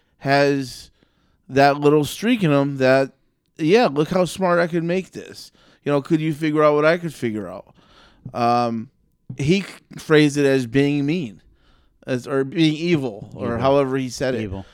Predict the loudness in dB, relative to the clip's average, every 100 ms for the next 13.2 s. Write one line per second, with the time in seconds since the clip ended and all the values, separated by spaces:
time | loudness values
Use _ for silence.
0 | _ _ _ _ _ _ _ _ 0 6
1 | 8 6 4 -4 -10 -14 -2 2 4 2
2 | 0 -4 -6 -4 -4 -2 -4 -4 -4 0
3 | 0 0 -2 -4 -4 -4 -2 -4 -2 -2
4 | -2 -4 -2 -2 -2 -4 -6 -8 -14 _
5 | _ -12 -2 0 0 -2 0 0 0 0
6 | 0 0 0 -2 -4 -10 -12 -12 -6 -4
7 | -2 -4 -8 -14 -20 -20 _ -18 -16 -18
8 | -20 -20 _ _ _ -8 -4 -2 -4 -8
9 | _ _ -20 -20 -20 -20 -20 -20 _ _
10 | -6 0 2 2 2 2 0 2 4 4
11 | 0 0 0 0 -4 -2 -2 -4 -8 -8
12 | -6 -2 0 0 -2 -6 -8 -6 -4 -4
13 | -6 -14